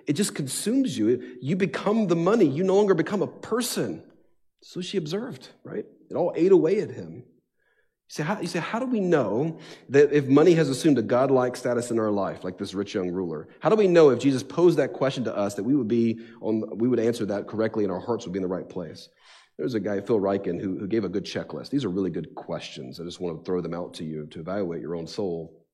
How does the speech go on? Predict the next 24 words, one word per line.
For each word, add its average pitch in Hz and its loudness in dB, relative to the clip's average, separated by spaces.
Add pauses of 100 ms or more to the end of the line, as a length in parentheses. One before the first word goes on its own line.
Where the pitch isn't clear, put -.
(1000)
He 127 -4
gave 120 4
this 110 -2
checklist 101 -2
to - -8
see 101 -2
if, 92 -6
uh, 87 -8
if 87 -10
we've 104 0
allowed 95 0
money, 95 0
the 87 -4
love 123 4
of 92 -4
money, 80 -8 (180)
to - -20
sit - -8
at 87 -6
the 85 -12
throne 82 -6
of 80 -10
our 85 -10
hearts. - -8